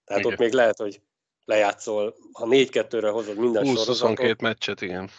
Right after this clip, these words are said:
Speaker 1: Igen. Tehát ott még egy, gondolj bele, egy száz, nem tudom hány meccs kell ahhoz. Persze nem kell mindent megnyerned, de, de meg eleve a nyolcvankettes alapszakasz. Jó, persze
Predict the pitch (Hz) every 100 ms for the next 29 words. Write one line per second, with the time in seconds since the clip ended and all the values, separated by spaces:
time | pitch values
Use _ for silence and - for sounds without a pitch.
0 | - 120 101 85 _ _ _ 104 98 107
1 | 117 113 110 113 131 _ - 123 117 104
2 | 107 101 - 120 104 101 92 - - 113
3 | 98 107 101 101 95 95 - - 90 95
4 | 104 113 _ - _ _ - 98 - 104
5 | 113 101 92 92 92 90 92 92 113 110
6 | 101 101 _ _ _ _ _ _ - 107
7 | 101 117 110 101 101 117 110 104 - 101
8 | - - 101 95 - - - - - -
9 | - - - - _ _ _ _ - 113
10 | 107 107 104 - 101